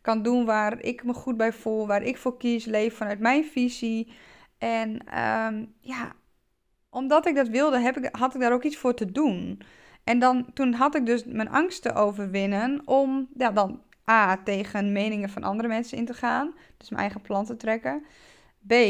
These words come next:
om ook gewoon het risico te nemen dat iets bijvoorbeeld niet lukt. Want ja, het is natuurlijk ook een sprong die ik neem. Dus ja, het kan ook zijn dat het niet helemaal goed uitpakt. Oké. Ehm,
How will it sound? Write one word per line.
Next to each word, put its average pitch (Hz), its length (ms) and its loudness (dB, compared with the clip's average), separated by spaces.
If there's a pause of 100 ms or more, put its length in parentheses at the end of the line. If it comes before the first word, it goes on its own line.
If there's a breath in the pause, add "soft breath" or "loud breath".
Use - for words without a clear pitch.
(260)
om 254 280 0
ook 247 220 2
gewoon 233 220 2
het 226 140 0
risico 277 360 4
te 214 80 -2
nemen 208 200 0
dat 220 120 -2
iets 247 160 -4
bijvoorbeeld 214 320 -4
niet 208 200 0
lukt. 180 400 -2
Want 240 140 -2
ja, 233 180 2
het - 80 -14
is - 60 -18
natuurlijk 226 320 -4
ook 208 80 -2
een 214 80 -12
sprong 202 440 -2
die 214 100 0
ik 214 80 -4
neem. 226 400 -2
Dus 220 120 -2
ja, 220 140 0
het - 140 -6
kan 208 160 0
ook 220 120 0
zijn 202 160 -4
dat 196 100 -4
het 175 100 -6
niet 202 160 -4
helemaal 240 240 2
goed 247 200 -4
uitpakt. 262 640 0
Oké. 190 420 -6 (720 loud breath)
Ehm, 226 540 -4